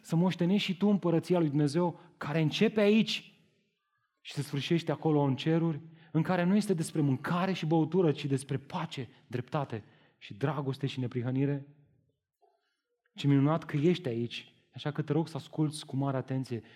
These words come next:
Iată cum arată identitatea nouă în Hristos. Cei care moștenesc împărăția lui Dumnezeu.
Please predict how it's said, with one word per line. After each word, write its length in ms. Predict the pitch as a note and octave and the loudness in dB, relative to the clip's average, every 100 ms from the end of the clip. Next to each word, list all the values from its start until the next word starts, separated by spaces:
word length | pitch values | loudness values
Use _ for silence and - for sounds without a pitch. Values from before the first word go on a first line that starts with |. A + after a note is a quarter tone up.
| - | -10
Iată 540 | B2+ E3+ - F3 E3 - | -2 -2 0 -2 -2 -4
cum 160 | C3+ | -4
arată 420 | B2+ C3+ C#3 B2+ - - | -2 -2 -4 -8 -8 -10
identitatea 640 | A#2 B2+ A#2+ A#2+ B2 A#2 | -4 -2 -2 -4 -4 -4
nouă 240 | A2+ A#2 A2+ | -6 -4 -6
în 60 | |
Hristos. 560 | G#2+ A#2 - A#2 A#2+ - _ _ _ _ - _ | -6 -8 -8 -10 -10 -14 _ _ _ _ -20 _
Cei 240 | - E3+ | 0 2
care 200 | D#3+ D#3 | 2 2
moștenesc 720 | D3 D3 C#3+ D3 D3 F3+ - | 2 4 2 2 4 4 0
împărăția 380 | A#2+ A2+ G2+ - | -6 -6 -8 -8
lui 100 | G#2 | -8
Dumnezeu. 420 | G#2+ G#2 A2 A2 | -6 -6 -8 -10